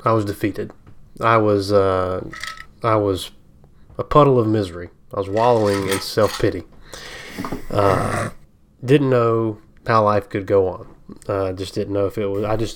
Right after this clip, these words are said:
figured it would always be this way. And then we go down, this team would go down to Miami, and we play a game that still I'm just surprised by. Like, I just go back and watch that game, and I was like, "Holy cow,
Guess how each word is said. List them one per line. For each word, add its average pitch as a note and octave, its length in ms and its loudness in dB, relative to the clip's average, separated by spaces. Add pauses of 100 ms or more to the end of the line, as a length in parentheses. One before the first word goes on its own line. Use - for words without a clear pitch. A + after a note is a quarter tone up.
(120)
figured A#2 280 -2
it B2 60 0
would A#2 100 0
always C3+ 300 4
be C3 160 2
this G#2 180 -6
way. G2 140 -8 (480)
And A#2 100 -2
then A2 140 -4
we G#2+ 80 -4
go B2 120 0
down, A2+ 380 -2 (200)
this - 180 -14
team C3+ 180 2
would A#2 120 0
go A#2 100 4
down B2+ 180 2
to B2 80 0
Miami, F#2+ 480 0 (560)
and G2+ 680 0 (160)
we A2+ 380 0 (180)
play G2+ 680 0 (480)
a A#2+ 80 -4
game A#2 360 2
that G2+ 160 -4
still A2 680 0
I'm G2+ 180 -2
just - 220 -6
surprised G#2 600 0
by. F#2+ 320 -4
Like, F#2+ 160 -8
I G#2 60 -2
just G2 140 -8
go A#2 120 0
back G#2 180 0
and G2+ 120 0
watch G2+ 240 0
that F#2+ 140 -6
game, G2 240 0
and F#2 80 -4
I F#2 40 -2
was F2+ 80 -4
like, G2+ 120 -12
"Holy A#2+ 240 -4
cow, F#2 360 -8